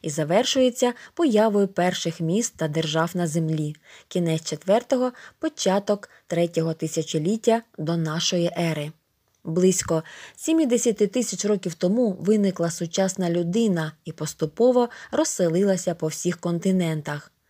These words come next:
Тривалий час первісні люди перебували в дуже складних природних умовах. В Європі відбулося значне похолодання, і частину її території вкривав льодовик. Це був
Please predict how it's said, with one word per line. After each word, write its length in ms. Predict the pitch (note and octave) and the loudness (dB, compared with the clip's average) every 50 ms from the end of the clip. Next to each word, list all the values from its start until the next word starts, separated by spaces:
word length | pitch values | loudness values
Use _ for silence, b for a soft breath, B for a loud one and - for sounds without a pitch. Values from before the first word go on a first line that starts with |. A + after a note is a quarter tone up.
| _ _ | _ _
Тривалий 440 | - E3 E3+ D#3 E3 D#3+ D#3 D3+ D#3 | -2 0 0 2 2 2 2 0 -2
час 360 | - - A#3 B3+ C4 B3+ - B B B B B | 0 0 2 2 0 -2 -6 B B B B B
первісні 540 | B F#4 F4 C4+ G3+ A#3 A#3 - - A3 G3+ | B 0 2 2 2 2 0 0 2 2 4
люди 300 | F#3+ G#3 A3+ G#3 F#3 G#3 | 4 4 4 4 4 4
перебували 640 | G3 - E3 E3 D#3+ D#3 E3 D#3+ F#3 G3 G3 F#3+ | 4 4 2 2 2 2 2 2 4 4 4 4
в 60 | F3 E3 | 2 2
дуже 300 | D#3 F3 F3+ F3 F3+ F3+ | 2 0 2 2 2 -2
складних 480 | - - - F3 E3 D#3+ F#3 G3+ G3 | 0 0 0 2 2 2 0 0 0
природних 580 | - - F3+ F3+ F#3 G3 G3 F3+ G#3+ G#3 - - | 0 2 2 2 4 2 2 0 -2 -2 0 0
умовах. 600 | C#4 C4+ A#3+ G#3+ F#3+ E3 D3+ D3+ D#3 - - _ B B B B B B B | 0 2 2 2 2 2 2 0 -4 -6 -10 _ B B B B B B B
В 40 | E3+ | 0
Європі 560 | F3+ B3 A#3 C4 E4 F#4 F#4+ - C4+ C4+ C4 B B B B | 2 2 2 4 4 2 2 2 0 0 0 B B B B
відбулося 520 | F4 E4+ A3 F#3 F#3 F#3 G#3+ G3+ - G3+ | -2 0 2 2 4 4 2 2 2 0
значне 440 | F3 D#3 E3 E3+ E3 - G3 G3+ G#3 | 0 0 0 -2 -2 -2 0 -2 -2
похолодання, 960 | G3+ - - F3+ - - G3+ F3+ F3 E3+ E3 F#3 A3 A#3 A3 F#3 D#3+ D#3+ D3+ D3 B B B | -2 -4 -6 -6 -2 0 2 2 2 4 4 4 4 4 4 2 2 0 -2 -6 B B B
і 80 | B - | B -10
частину 580 | D3+ - E3+ E3+ - - - G3+ F#3+ E3+ E3+ D#3+ | -6 -4 -2 -2 -2 0 2 2 2 4 2 2
її 200 | D#3+ D#3+ E3 E3+ | 2 2 0 0
території 680 | E3+ - D3+ D3 D3+ D3+ - B3+ C4+ B3+ A#3+ A#3+ A#3 B B B B B | 0 -2 -2 -4 0 4 6 6 8 8 6 4 2 B B B B B
вкривав 580 | - - - E3 E3+ D#3 D3+ E3 F3+ G3 G3 - _ - E3+ D#3+ | -10 -4 0 0 2 2 2 2 0 0 -2 -4 _ -4 0 2
льодовик. 600 | E3 E3 D#3 F3 F#3 E3+ F3 E3 D3+ - - - _ _ _ _ _ | 2 4 4 4 4 4 4 2 0 -2 -6 -20 _ _ _ _ _
Це 200 | - - - D#3 | -8 -4 -2 -2
був 320 | D3 D3+ F#3 C4 C#4+ C#4 | -2 0 0 0 0 -2